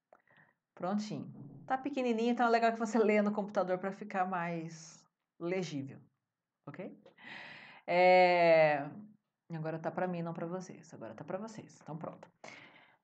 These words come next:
Então, você vai, é, pode printar e imprimir pra daí você poder trabalhar com o texto, ou então digita, ou então, enfim, vai riscando com os olhos e só digitando o que ficar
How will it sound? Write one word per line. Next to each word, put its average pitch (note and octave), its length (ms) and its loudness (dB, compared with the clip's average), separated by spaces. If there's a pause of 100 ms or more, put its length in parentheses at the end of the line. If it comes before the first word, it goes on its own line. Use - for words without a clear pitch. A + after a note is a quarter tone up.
(100)
Então, A#3 460 2 (320)
você G#3+ 340 8
vai, E3+ 600 8
é, D#3 420 2 (300)
pode G3+ 240 6
printar G#3+ 420 6
e F#3 80 4
imprimir F3 480 0
pra E3+ 100 0
daí D3+ 160 0
você D3+ 260 -4
poder D3 500 -4 (180)
trabalhar D3 540 2
com C3+ 80 -8
o A#2+ 40 -8
texto, F3 480 -6
ou D3 220 -6
então E3 580 -6 (220)
digita, D3+ 480 -12
ou C#3+ 100 -10
então, D#3 480 -12 (320)
enfim, D#3+ 400 -12 (180)
vai D#3 100 -2
riscando E3+ 480 -4
com F3+ 160 2
os E3+ 160 -2
olhos D3 480 0 (560)
e F3 40 -12
só F3 220 2
digitando D#3+ 600 0
o - 20 -4
que E3 120 -6
ficar D#3+ 520 -4